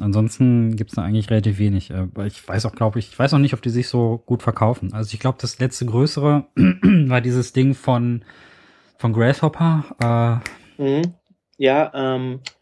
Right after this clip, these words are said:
Speaker 2: von, aus Ungarn.
Speaker 1: Ja, genau. Wie hieß denn das nochmal? Äh, das mit den Tieren. Ähm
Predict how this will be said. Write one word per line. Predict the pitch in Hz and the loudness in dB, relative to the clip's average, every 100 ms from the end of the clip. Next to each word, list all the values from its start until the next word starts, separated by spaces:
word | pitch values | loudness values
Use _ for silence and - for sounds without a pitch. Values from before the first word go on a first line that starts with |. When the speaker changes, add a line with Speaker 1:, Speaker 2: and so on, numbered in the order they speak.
| _ - | _ 0
Speaker 2:
von, | 139 | 2
aus | 143 135 | 2 2
Ungarn. | 160 143 107 120 - - - | 2 2 2 -2 -12 -12 -8
Speaker 1:
Ja, | - 101 - _ | -6 -8 -12 _
genau. | 110 107 98 | -4 -2 -2
Wie | 87 | -4
hieß | 101 - | -8 -8
denn | 95 | -8
das | 82 | -8
nochmal? | 85 90 92 87 - | -8 -6 -6 -6 -8
Äh, | 107 | -4
das | 117 | 0
mit | 131 | 2
den | 120 | 0
Tieren. | - 139 113 98 107 | 0 0 0 0 -4
Ähm | 101 101 98 101 | -4 -4 -4 -6